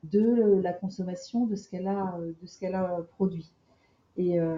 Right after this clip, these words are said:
et qu'elle doit, euh, prendre en compte, eh ben, cette responsabilité élargie, c'est devenu une loi d'ailleurs, hein, donc de toute façon maintenant elle est,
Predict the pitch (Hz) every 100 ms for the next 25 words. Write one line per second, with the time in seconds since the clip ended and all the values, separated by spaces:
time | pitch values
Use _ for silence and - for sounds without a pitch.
0 | 165 - 180 - 190 180 175 185 196 190
1 | 180 165 165 190 175 165 165 - 214 277
2 | - 170 160 151 170 - 175 - 180 -
3 | 165 165 160 - 180 175 165 165 151 147
4 | 151 269 349 - - 151 151 151 156 156
5 | 151 202 339 190 160 160 170 190 165 165
6 | - _ 165 - 170 160 - 175 165 151
7 | 147